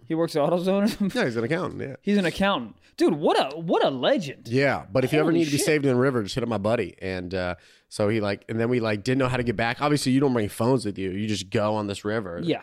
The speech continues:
Speaker 2: And this was probably, like, four years ago. And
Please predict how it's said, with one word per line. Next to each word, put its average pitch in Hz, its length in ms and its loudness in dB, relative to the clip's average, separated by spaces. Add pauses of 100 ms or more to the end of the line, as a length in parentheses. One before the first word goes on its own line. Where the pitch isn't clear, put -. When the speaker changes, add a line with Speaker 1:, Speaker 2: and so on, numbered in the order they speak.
Speaker 2:
And 117 120 -2
this 156 140 -2
was - 80 -16
probably, 90 240 -4
like, 87 300 -10 (100)
four 104 640 -2
years 104 320 -2
ago. 90 220 -4
And 90 60 -8